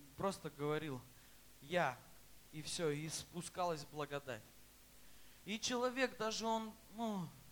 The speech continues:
зелёный был, не зелёный, просто он вставал в позицию ответственности. И Бог за ответственность благословлял так мощно и сильно, что он давал ему и, и здравых помощников.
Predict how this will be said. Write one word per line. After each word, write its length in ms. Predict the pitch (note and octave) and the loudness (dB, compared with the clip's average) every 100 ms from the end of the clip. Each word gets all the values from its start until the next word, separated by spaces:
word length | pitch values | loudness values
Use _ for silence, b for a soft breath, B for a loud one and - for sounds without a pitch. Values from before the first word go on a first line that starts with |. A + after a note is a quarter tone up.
| D#3 D3+ | -14 -10
зелёный 800 | D3+ C#3 A#3+ B3 A#3+ A3+ G#3 F#3+ | -4 0 2 4 6 6 4 -2
был, 280 | E3+ E3 E3 D#3+ | -4 -4 -4 -6
не 80 | G3 | -8
зелёный, 540 | F#3 G#3 G3+ F3+ C#3+ B B B - | -4 0 0 0 -4 B B B -2
просто 420 | A3 C4 C4 - | 6 8 8 4
он 220 | F3+ F#3 F#3 | 0 0 -2
вставал 500 | - F#3 G3 G#3 G3 | 2 4 8 8 8
в 100 | - | 4
позицию 520 | F3 F#3 F#3+ E3+ D#3+ | 0 0 -6 -2 -2
ответственности. 840 | D#3+ G3+ G#3 - E3+ C#3+ B2 - A2 - B B B - | -2 -2 -4 -4 -10 -8 -8 -10 -14 -16 B B B -2
И 100 | G3+ | -2
Бог 460 | - C4 C#4+ C4 | 0 6 8 8
за 240 | E3+ F#3 F#3+ | 4 6 6
ответственность 720 | G3+ G#3 A3+ - E3 D#3 C#3 - | 4 2 0 0 -8 -10 -8 -2
благословлял 720 | F#3+ G3 F#3+ G#3 G3 A3 G3+ | 0 0 -4 -4 -2 2 2
так 260 | - F#3+ G3+ | 2 0 0
мощно 380 | G#3+ G#3+ - F3+ | -4 -4 -4 -10
и 40 | F3+ | -6
сильно, 460 | - A3 G#3+ C3+ - B B B - - - - - - - - | -4 -4 -6 -10 -10 B B B -20 -20 -20 -18 -16 -16 -16 -14
что 200 | - - | -8 0
он 160 | G3 G3+ | 0 6
давал 340 | F#3+ G3 G3 | 6 8 6
ему 240 | F3+ F3+ F3+ | 6 0 -2
и, 80 | F#3 - | -4 -4
и 60 | |
здравых 500 | F#3+ F3 B3 A#3 F#3+ - | -4 4 6 6 4 4
помощников. 800 | D#3+ F#3 G3 F#3+ - D3+ C#3 | 2 2 2 0 -2 -8 -8